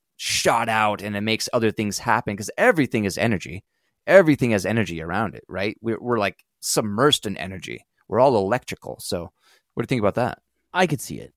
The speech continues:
Speaker 2: I mean, I know I've myself in the tender teenage years, I have put much angst out into the world.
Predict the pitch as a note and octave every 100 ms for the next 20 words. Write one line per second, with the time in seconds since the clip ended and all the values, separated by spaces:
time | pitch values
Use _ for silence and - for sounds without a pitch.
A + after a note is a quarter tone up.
0 | _ _ - C3+ B2+ A#2+ C3 C3 B2 B2
1 | B2 G2 - A2+ A2+ - C#3 C3 F#2 -
2 | - F2+ F#2 E2+ - G#2+ G2 F2+ - A2
3 | F#2+ F2 F#2+ G2 F#2+ F2+ - G2 A2+ F2+
4 | _ B2 G#2+ _ F#2+ F#2+ C3 - F#2+ F#2
5 | F2 - - - - G2 G2 G2+ F#2+ F#2+
6 | F2 E2+ F#2+ F#2 F2 -